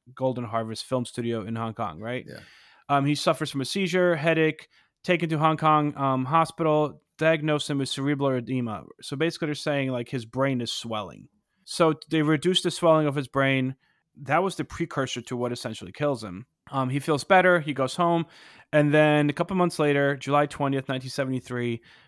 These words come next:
Speaker 1: he's in Hong Kong having dinner with George Lazenby, who p-, starred in one James Bond movie,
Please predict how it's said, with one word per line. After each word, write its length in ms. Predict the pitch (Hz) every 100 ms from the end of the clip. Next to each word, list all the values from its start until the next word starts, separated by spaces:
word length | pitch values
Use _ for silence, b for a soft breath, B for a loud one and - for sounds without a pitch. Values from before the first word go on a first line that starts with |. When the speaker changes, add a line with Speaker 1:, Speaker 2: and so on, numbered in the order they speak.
| b
Speaker 1:
he's 200 | - 165
in 100 | 175
Hong 220 | 151 160
Kong 400 | 151 151 147 143
having 260 | 131 139 143
dinner 280 | 139 139 135
with 160 | 127
George 260 | 113 143 123
Lazenby, 560 | 120 127 117 110 113 110
who 140 | 123
p-, 120 | -
starred 360 | - - 135 120
in 180 | 120 117
one 400 | 127 127 117 113
James 280 | - 120 113
Bond 300 | - 117 117
movie, 400 | 110 107 101 107